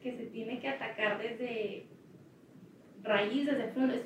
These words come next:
es un problema muy complicado. ¿Y qué podemos ir haciendo nosotros? Con, con granitos de arena,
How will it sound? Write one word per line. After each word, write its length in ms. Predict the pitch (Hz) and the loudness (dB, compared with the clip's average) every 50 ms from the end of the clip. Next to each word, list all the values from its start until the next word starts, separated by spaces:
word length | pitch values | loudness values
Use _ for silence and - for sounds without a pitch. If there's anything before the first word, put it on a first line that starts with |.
| - - - | -6 -6 -4
es 80 | 269 | -2
un 140 | 294 285 285 | 0 2 4
problema 400 | 302 311 302 302 302 285 285 285 | 6 6 6 6 8 8 8 10
muy 460 | 277 262 262 262 277 285 285 285 - | 12 12 12 12 12 12 10 6 2
complicado. 720 | - 269 277 277 - - 233 226 - - 226 226 220 202 - - | 0 2 2 2 2 0 -10 -12 -10 -8 -6 -4 -4 -4 -6 -8
¿Y 60 | - - | -14 -12
qué 120 | - - | -10 -8
podemos 360 | - 269 277 277 294 294 294 | -2 0 2 2 2 2 0
ir 100 | 294 294 | 0 0
haciendo 280 | 285 285 294 277 277 294 | -2 0 0 -2 -2 0
nosotros? 420 | 285 277 - 277 269 254 240 226 220 - - - - - - - - - - - | -2 -2 -2 -2 -4 -2 -4 -6 -6 -8 -12 -18 -20 -20 -20 -20 -20 -20 -8 0
Con, 340 | - 262 254 254 254 - - | 4 6 8 8 6 4 2
con 240 | - 247 233 233 233 | 0 2 2 2 4
granitos 400 | 240 233 233 220 220 220 262 277 | 4 4 4 4 4 2 2 2
de 60 | 285 | 4
arena, 480 | 262 240 233 226 220 226 220 220 226 | 4 2 2 0 -2 -2 0 0 0